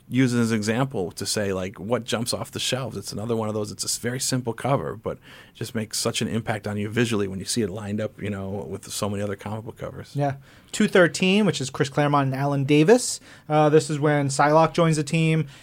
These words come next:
Speaker 2: It's a vicious Sabretooth story.
Speaker 1: Yep.
Speaker 2: Like, and, you know, Sabretooth has done a whole bunch of stuff, but he, I remember early, especially early on, he was terrifying.
Speaker 1: Yeah.
Speaker 2: And he, like, spe-, these Wolverine Sabretooth fights,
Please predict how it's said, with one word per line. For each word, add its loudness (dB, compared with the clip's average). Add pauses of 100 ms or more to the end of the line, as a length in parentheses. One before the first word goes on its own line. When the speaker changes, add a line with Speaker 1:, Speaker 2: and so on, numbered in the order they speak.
Speaker 2:
It's 6
a 4 (280)
vicious 4
Sabretooth 0
story. -2
Speaker 1:
Yep. 0
Speaker 2:
Like, 2 (240)
and, 0 (360)
you 0
know, 6
Sabretooth 4
has 2 (560)
done 4
a 6
whole 6
bunch 2
of -6
stuff, 6
but 0
he, -12
I 2
remember 2
early, 4
especially 2
early 6
on, 6 (440)
he -2
was 4 (460)
terrifying. 0
Speaker 1:
Yeah. -6 (120)
Speaker 2:
And 0
he, 2
like, -2
spe-, 2
these 2
Wolverine 2
Sabretooth 0
fights, 0